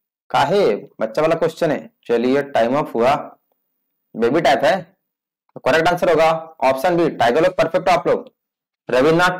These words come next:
टैगोर is the correct answer, तो B वाले फायर है एकदम। फिफ्टी फ़ोर, भारत के वर्तमान विदेश मंत्री कौन है? Option है सुषमा स्वराज, बी प्रणब मुखर्जी, सी श्रीमती निर्मला सीतारमण या फिर डी Doctor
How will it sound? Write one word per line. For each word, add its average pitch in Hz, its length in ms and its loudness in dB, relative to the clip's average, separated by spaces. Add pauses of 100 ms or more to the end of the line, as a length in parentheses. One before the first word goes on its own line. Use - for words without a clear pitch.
टैगोर 151 260 2
is 165 80 2
the 180 100 2
correct 120 240 0
answer, 104 180 -8
तो 113 100 -10
B 123 140 0
वाले 139 200 2 (1080)
फायर 139 220 4
है 139 80 4
एकदम। 135 240 0 (1000)
फिफ्टी 156 220 0
फ़ोर, 143 240 2 (920)
भारत 151 520 0
के 190 80 2
वर्तमान 127 500 0 (280)
विदेश 135 520 0 (240)
मंत्री 143 260 -2
कौन 131 200 -2
है? 90 140 -10 (600)
Option 151 320 2
है 151 80 0
सुषमा 160 300 -4
स्वराज, 117 400 0 (840)
बी 147 140 0
प्रणब 160 320 2
मुखर्जी, 110 340 -2 (440)
सी - 180 -4 (220)
श्रीमती 143 400 -2
निर्मला 139 320 2
सीतारमण 156 380 -2
या 135 120 2
फिर 151 160 -4
डी 135 100 0 (640)
Doctor 139 420 0